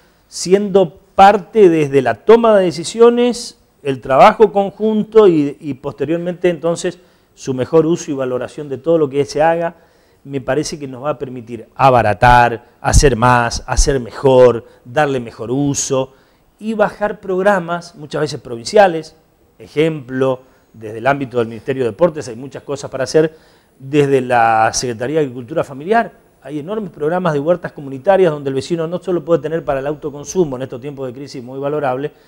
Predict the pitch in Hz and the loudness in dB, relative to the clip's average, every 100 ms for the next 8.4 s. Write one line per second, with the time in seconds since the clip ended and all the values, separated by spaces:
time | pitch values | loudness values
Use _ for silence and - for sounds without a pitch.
0 | _ - 135 143 196 190 170 123 131 147 | _ -16 -12 -2 0 2 2 0 -2 -4
1 | 214 151 175 254 - 131 156 240 214 143 | -4 -4 -4 -4 -6 -6 -4 -4 -6 -6
2 | 139 139 139 123 160 185 160 139 170 160 | -6 -8 -12 -6 -2 0 -2 -2 0 0
3 | 143 131 139 185 185 139 117 135 147 135 | -4 -10 2 2 2 -2 -12 -12 -10 -10
4 | _ _ _ _ - 107 117 127 120 123 | _ _ _ _ -20 -20 -16 -14 -14 -12
5 | 139 170 160 165 170 185 - _ _ _ | -4 -2 2 4 4 2 -2 _ _ _
6 | _ - - 139 147 165 - 127 131 120 | _ -14 -12 -10 -10 -10 -8 -8 -8 -8
7 | 139 143 120 123 135 131 131 147 139 143 | -8 -8 -10 -12 -14 -12 -12 -10 -6 -6
8 | 135 - 160 156 | -6 -4 -2 -4